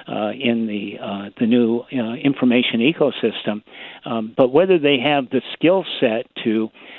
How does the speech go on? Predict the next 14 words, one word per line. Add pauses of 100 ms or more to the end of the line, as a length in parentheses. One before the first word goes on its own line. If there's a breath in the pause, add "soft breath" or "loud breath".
uh,
discern,
you
know,
truth
from
fiction, (120)
um, (320 loud breath)
I
think
it's
just
as
problematic